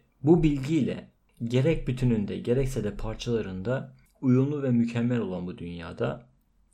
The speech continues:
hatta mümkün olan en mükemmel dünyada yaşadığımıza kanaat getireceğiz. Yani her şeyin ölçüsü Tanrı olacak ama Tanrı ve doğanın birbirinden ayrılmadığı,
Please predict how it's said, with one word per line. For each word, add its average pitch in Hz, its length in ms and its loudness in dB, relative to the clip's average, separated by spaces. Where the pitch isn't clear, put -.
hatta - 560 -6
mümkün 117 360 -4
olan 107 340 -4
en 180 180 4
mükemmel 98 800 -2
dünyada 120 760 -2
yaşadığımıza 117 1040 -2
kanaat 95 380 -6
getireceğiz. 87 720 -12
Yani 143 520 0
her 170 400 -6
şeyin - 520 -4
ölçüsü 120 680 -4
Tanrı 101 320 -6
olacak 156 440 -2
ama 131 280 0
Tanrı 131 420 -2
ve 123 180 -2
doğanın 117 460 2
birbirinden 110 640 -2
ayrılmadığı, 107 840 -2